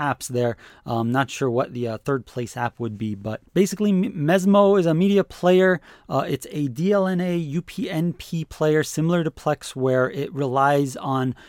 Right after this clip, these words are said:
streaming that content from a server or a P C,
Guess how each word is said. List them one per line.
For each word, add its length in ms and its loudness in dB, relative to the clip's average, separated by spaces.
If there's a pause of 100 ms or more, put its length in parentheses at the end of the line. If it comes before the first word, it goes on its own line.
streaming 420 2
that 180 -2
content 480 -4
from 280 -4
a 120 -4
server 560 0
or 80 0
a 40 -4
P 220 -10
C, 340 -6